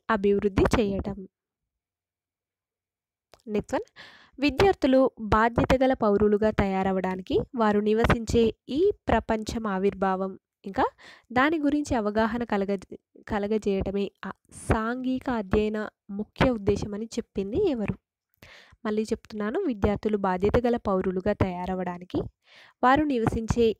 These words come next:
ఈ ప్రపంచం ఆవిర్భావం, దాని గురించి అవగాహన కలిగించడమే సాంఘిక అధ్యయనం ముఖ్య ఉద్దేశం అని చెప్పింది ఎవరు? ఆన్సర్ జేఎం ఫారెస్టర్.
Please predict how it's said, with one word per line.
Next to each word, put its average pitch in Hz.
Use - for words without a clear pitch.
ఈ 285
ప్రపంచం 220
ఆవిర్భావం, 185
దాని 269
గురించి 254
అవగాహన 208
కలిగించడమే 196
సాంఘిక 196
అధ్యయనం 208
ముఖ్య -
ఉద్దేశం 214
అని 214
చెప్పింది 208
ఎవరు? 208
ఆన్సర్ 202
జేఎం 226
ఫారెస్టర్. 214